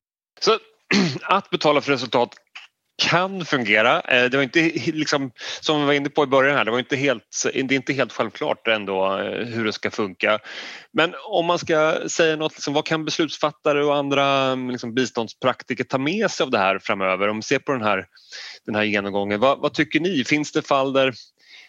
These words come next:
resultatbaserat bistånd absolut borde användas mer? Alltså, finns det något,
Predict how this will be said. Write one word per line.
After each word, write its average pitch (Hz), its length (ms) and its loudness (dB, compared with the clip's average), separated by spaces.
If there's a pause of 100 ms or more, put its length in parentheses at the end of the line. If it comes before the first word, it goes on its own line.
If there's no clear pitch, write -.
(180)
resultatbaserat 127 1160 -2
bistånd 120 420 -2 (180)
absolut 135 800 -2
borde 127 260 0
användas 113 520 0
mer? 127 520 0 (1300)
Alltså, - 160 -6
finns 151 180 0
det 151 80 -4
något, 143 220 0